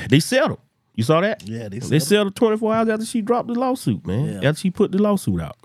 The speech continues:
Speaker 1: Um, you think it was a money grab?
Speaker 2: Uh, that what Diddy say, say it is.
Speaker 1: Well, of course he gonna say that.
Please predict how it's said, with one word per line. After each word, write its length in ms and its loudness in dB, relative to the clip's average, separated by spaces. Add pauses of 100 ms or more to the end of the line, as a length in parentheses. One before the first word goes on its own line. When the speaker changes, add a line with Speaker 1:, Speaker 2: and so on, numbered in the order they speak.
Speaker 1:
Um, 560 4 (540)
you 100 6
think 160 4
it 40 2
was 60 4
a 40 4
money 240 4
grab? 320 -2 (1400)
Speaker 2:
Uh, 320 -8 (100)
that 160 -8
what 120 -8
Diddy 240 -2
say, 280 -8 (100)
say 240 -8
it 120 -8
is. 160 -8 (720)
Speaker 1:
Well, 100 -4 (120)
of 80 -8
course 240 0
he 80 2
gonna 160 -2
say 200 -6
that. 260 -10